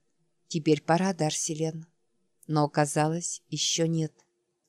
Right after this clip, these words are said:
Оттянув пальцами сначала его правую щёку, потом левую, она нашла с левой стороны крошечный кусочек плёнки, прилипший к десне.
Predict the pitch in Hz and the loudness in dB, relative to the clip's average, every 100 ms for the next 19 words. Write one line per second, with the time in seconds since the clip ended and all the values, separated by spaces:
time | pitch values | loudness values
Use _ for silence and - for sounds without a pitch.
0 | _ 151 156 175 175 170 - 175 170 - | _ -6 2 4 4 0 0 0 0 -2
1 | 160 - 160 - 170 156 156 151 160 156 | -2 0 -2 4 4 6 4 4 6 4
2 | 170 175 170 - 170 165 170 165 _ _ | 4 2 0 0 0 0 -4 -4 _ _
3 | 156 156 160 165 190 196 175 156 151 - | 0 4 4 6 4 4 2 2 -2 -10
4 | _ _ - 160 175 175 170 - 175 - | _ _ 0 4 6 4 4 0 -2 0
5 | 165 165 170 - 170 165 160 160 196 - | 2 2 2 0 2 2 4 2 0 -6
6 | _ _ - 170 185 190 - 175 - 170 | _ _ -2 0 0 -2 0 0 -2 -2
7 | 165 - 156 - 156 170 196 190 208 190 | -2 -2 -6 -4 0 2 0 -2 -2 -4
8 | - _ _ 175 170 175 - 175 165 160 | -8 _ _ 2 2 2 2 0 0 -2
9 | 190 - 196 180 160 | -2 0 0 2 0